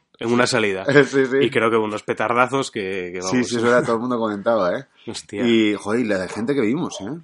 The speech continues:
Speaker 1: Mm.
Speaker 2: Porque además que nos recorrimos media Asturias, porque fue una vuelta, bueno, co-,
Speaker 1: Sí, sí,
Speaker 2: tocamos
Speaker 1: sí.
Speaker 2: igual seis o siete concejos. <laughs> Y, y había la de Dios de peña. Y ayer, eh, estamos, hoy estamos grabando hoy lunes,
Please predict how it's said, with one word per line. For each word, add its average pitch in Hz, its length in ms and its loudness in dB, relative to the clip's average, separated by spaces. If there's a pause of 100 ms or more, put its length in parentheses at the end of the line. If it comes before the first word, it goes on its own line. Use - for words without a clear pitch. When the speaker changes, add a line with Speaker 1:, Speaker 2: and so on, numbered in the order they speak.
(280)
Speaker 1:
Mm. 120 100 -8
Speaker 2:
Porque 104 160 -2
además 101 180 2
que 151 100 0
nos 127 140 2
recorrimos 110 340 0
media 135 200 4
Asturias, 123 420 0
porque 87 720 -2
fue 92 220 -2
una 117 340 0
vuelta, 95 640 0
bueno, 98 260 -6 (260)
co-, 113 120 -2
Speaker 1:
Sí, 135 80 -6
sí, - 40 -10
Speaker 2:
tocamos 117 340 0
Speaker 1:
sí. 156 40 0
Speaker 2:
igual 123 240 2
seis 107 180 -2
o 95 40 -6
siete 98 180 -6
concejos. - 560 -6 (280)
<laughs> - 300 -20
Y, 101 640 0
y 104 60 -2
había 98 320 -6
la 156 80 -8
de 98 160 -8
Dios 104 260 -6
de 131 100 -6
peña. 104 360 -6 (300)
Y 113 160 0
ayer, 104 340 2
eh, 113 260 -2
estamos, 104 360 -8
hoy 101 160 -4
estamos 107 260 -4
grabando 107 360 -2
hoy 101 220 0
lunes, 131 460 -4